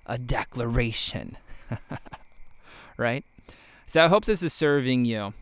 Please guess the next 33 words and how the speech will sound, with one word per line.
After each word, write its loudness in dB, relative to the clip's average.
I -4
hope 0
this 0
is -6
getting 2
you 2
to -8
think -6
differently -4
and -4
giving 0
you 0
an -2
opportunity -4
to -6
step -4
into -4
a -4
new 4
level 2
of 0
leadership -2
to -4
trust -4
yourself. -10
So 4
I 8
hope 6
this -4
episode 2
is -2
inspiring 0
you. 0